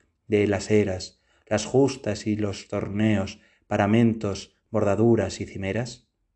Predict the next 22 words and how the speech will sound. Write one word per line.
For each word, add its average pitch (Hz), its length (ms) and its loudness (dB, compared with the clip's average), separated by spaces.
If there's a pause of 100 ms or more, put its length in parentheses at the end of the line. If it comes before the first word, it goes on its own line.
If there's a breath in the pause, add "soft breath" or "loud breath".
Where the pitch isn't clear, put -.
(540)
¿Qué - 80 -8
se 127 140 4
hicieron 117 400 2
las 101 160 -6
damas, 107 360 -2
sus - 240 -12
tocados 104 560 -4
y 101 40 -8
vestidos, 104 720 -4
sus - 220 -16
olores? 110 520 2 (600)
¿Qué - 80 -18
se 117 140 -2
hicieron 104 420 2
las 92 180 -10
llamas 92 400 -4
de - 60 -16
los 98 220 -12
fuegos 95 420 -4
encendidos 92 760 -6
de 95 80 -14
amadores? 92 680 -6